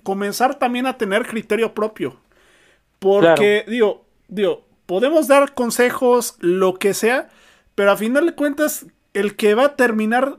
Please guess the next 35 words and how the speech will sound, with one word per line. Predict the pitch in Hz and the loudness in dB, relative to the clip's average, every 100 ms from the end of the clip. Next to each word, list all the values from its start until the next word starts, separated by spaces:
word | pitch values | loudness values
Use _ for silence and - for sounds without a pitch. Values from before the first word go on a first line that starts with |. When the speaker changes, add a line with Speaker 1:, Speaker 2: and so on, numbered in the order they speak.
| - | -6
Speaker 1:
eh, | 170 170 165 160 156 156 151 - | -2 -2 -2 -4 -6 -6 -10 -14
el | 160 | -12
que | - | -8
tiene | 220 294 | -4 -4
que | 349 | -4
aprender | 240 202 220 269 | -6 -4 -4 -4
sí | 285 | -6
o | 262 | -4
sí | 269 | -4
a | 254 | -2
tener | 240 233 247 | -2 -2 -4
criterio | - 214 - 220 220 202 | -8 -6 -4 -2 -2 -4
propio | 220 214 226 196 | -6 -4 -4 -2
es | 190 233 - - - - | -4 -4 -6 -14 -12 -8
el | 165 - | -8 -6
que | 175 160 | -6 -4
apenas | 151 - 220 220 - - - 156 | -6 -6 -6 -6 -10 -12 -14 -6
va | 165 | -4
aprendiendo, | 185 208 185 175 160 135 | -2 -4 -6 -6 -8 -8
el | 127 127 131 | -12 -14 -12
usuario | 135 143 196 196 | -14 -6 -4 -2
de | 165 | -4
a | 127 | -8
pie. | - - - _ _ _ _ _ _ _ _ _ - _ _ _ _ _ _ 440 539 508 - - | -14 -20 -20 _ _ _ _ _ _ _ _ _ -20 _ _ _ _ _ _ -20 -20 -20 -20 -16
Porque | - 180 - 180 | -4 -4 0 0
digo, | 202 | 4
Speaker 2:
Exactamente. | 185 - 170 147 - | 2 2 0 0 -4
Speaker 1:
o | 123 | -4
sea, | 180 - | -4 -4
porque | 180 - 185 | -6 -4 -2
eso | 202 285 311 - | -2 0 0 2
ayuda | 185 202 233 269 | 0 0 0 2
muchísimo | 262 233 233 254 240 254 247 220 - | 2 -2 -6 -8 -4 -4 -2 -4 -6
a | 175 175 | -4 -4
mejorar, | 190 196 - 196 190 190 262 | -4 -6 -2 0 2 0 0